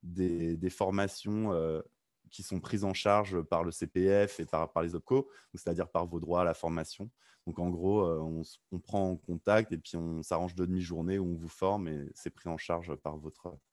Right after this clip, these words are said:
par votre, euh, vos crédits de, de formation.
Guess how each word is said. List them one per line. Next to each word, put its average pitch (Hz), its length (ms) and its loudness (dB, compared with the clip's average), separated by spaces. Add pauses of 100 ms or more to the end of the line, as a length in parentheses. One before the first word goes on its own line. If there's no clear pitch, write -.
(420)
par 82 140 -14
votre, 87 380 -8
euh, 73 340 -6 (100)
vos 92 160 -6
crédits 107 360 -2
de, 92 180 0
de 85 120 -2
formation. 92 500 -2